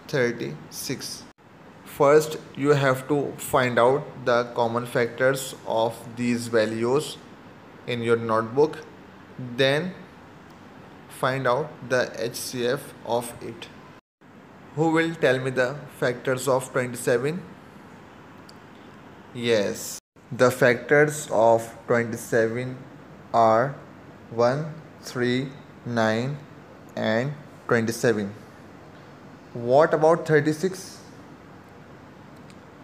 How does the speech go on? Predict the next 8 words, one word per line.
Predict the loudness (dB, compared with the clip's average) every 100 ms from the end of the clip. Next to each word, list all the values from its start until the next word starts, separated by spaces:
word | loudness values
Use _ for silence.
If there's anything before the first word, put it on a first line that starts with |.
| -20 -20 -20 -20 -20 -20 -8
The | -6
factors | 2 2 4 2 4 6
of | 4 4 -2
thirty-six | 0 2 2 -4 -6 -8 -8 -6 2
are | 6 6 4 -2 -14 -20 -20 -10
one, | 0 2 2 0 -8 -18 -14 -2
two, | 0 2 -2 -10 -18
three, | -4 -2 -2 -4